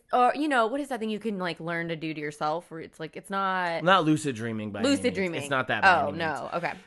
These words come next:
Speaker 2: They're
Speaker 1: Oh, yeah,
Speaker 2: trying
Speaker 1: 'cause
Speaker 2: to
Speaker 1: it's real.
Speaker 2: psychically get him into a position to heal himself. That's the kind of thought process
Speaker 1: Huh.
Speaker 2: with these hypnotists.
Speaker 1: They think there's something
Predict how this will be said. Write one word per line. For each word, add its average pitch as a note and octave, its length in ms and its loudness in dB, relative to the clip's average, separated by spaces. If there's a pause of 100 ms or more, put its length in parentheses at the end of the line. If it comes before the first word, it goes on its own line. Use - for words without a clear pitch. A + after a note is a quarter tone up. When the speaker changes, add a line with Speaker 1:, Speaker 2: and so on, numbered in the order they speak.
Speaker 2:
They're D#3+ 100 8
Speaker 1:
Oh, D#3+ 40 10
yeah, - 20 0
Speaker 2:
trying F3+ 460 6
Speaker 1:
'cause E3 100 -2
Speaker 2:
to E3+ 100 2
Speaker 1:
it's D#3 140 -2
real. A#3 160 2
Speaker 2:
psychically D3+ 1080 2 (600)
get D3 200 2
him D3+ 160 0
into C#3 160 0
a C3 80 0
position B2 460 -6
to B2 140 -8
heal B2+ 280 -4
himself. G2 600 -12 (440)
That's C3+ 320 0
the C3+ 220 2
kind C#3 220 -2
of B2+ 100 -6
thought A2 240 -4
process D#3+ 420 -4
Speaker 1:
Huh. - 60 -14
Speaker 2:
with A#2+ 100 -10
these A2+ 280 -8
hypnotists. - 560 -12
Speaker 1:
They G#3+ 140 -2
think A#3+ 140 -2
there's G#3+ 140 -2
something G3 460 -2